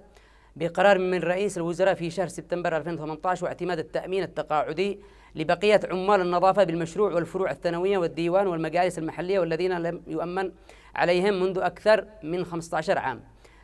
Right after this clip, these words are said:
آه، شدد البيان على ضرورة اعتماد صرف العلاوات والترقيات السنوية لكافة عمال وموظفي صندوق النظافة وفقًا لقانون الخدمة المدنية ولائحته التنفيذية.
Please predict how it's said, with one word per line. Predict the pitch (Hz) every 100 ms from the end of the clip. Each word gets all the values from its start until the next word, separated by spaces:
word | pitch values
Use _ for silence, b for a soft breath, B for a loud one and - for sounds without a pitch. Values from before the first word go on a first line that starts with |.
| b b b b _
آه، | 156 165
شدد | 160 196 214 220
البيان | 180 208 202
على | 185
ضرورة | 185 190 214 196
اعتماد | 160 196 202
صرف | - 202 175
العلاوات | 147 170 180 196
والترقيات | 170 170 175 185 190
السنوية | 165 - 170 180 202
لكافة | 165 185 175 190
عمال | 127 165 180 180
وموظفي | 160 156 160 165 156 170 185
صندوق | 160 165 156
النظافة | 160 160 175 190
وفقًا | 175 170 190
لقانون | 165 165 180
الخدمة | 165 160 175
المدنية | 151 151 147 147 160 208
ولائحته | 208 180 170 165 190
التنفيذية. | 180 160 151 135 127